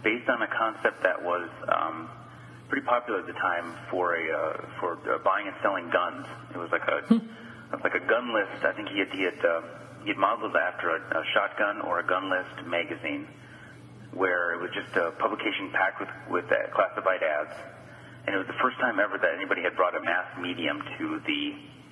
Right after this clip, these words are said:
Speaker 1: to the antiques and collectibles market. And, and, and that's an important distinction <clears throat> because, um, Ed at the time didn't have any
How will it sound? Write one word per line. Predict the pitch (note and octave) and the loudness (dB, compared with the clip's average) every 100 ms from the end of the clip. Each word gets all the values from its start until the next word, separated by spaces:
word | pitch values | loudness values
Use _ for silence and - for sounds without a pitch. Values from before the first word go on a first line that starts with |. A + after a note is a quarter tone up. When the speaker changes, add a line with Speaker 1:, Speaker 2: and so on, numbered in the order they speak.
| - - - - - - | -20 -20 -20 -20 -8 -4
Speaker 1:
to | D#2+ | -2
the | D#2 D#2+ | 0 0
antiques | D#2+ - G#2+ - | 0 -2 -2 -4
and | - - | -2 2
collectibles | G2 - - C2 B1+ - | 2 2 -2 -2 -2 -2
market. | - - - G1+ - - - | 0 0 2 0 -2 -8 -4
And, | E2+ - F#2+ | -4 -2 -2
and, | G2 - - - - | -2 -2 -12 -4 0
and | G#2+ | 2
that's | - | 2
an | G#2+ | -2
important | F#2+ G#2 F#2 | 2 0 0
distinction | - G2+ - - - - - | -4 -2 -2 -4 -4 -2 -2
<clears throat> | - - | -2 -6
because, | - F2+ E2 - - - - - - - | 0 2 0 -6 -10 -10 -10 -10 -4 2
um, | C2+ D2 - | 2 2 4
Ed | A2 G#2+ | 4 2
at | F#2+ | 0
the | - | 2
time | F#2+ F2+ F2 | 2 2 0
didn't | F#2 F#2 | 0 2
have | F#2 F2+ | 0 0
any | E2+ | -4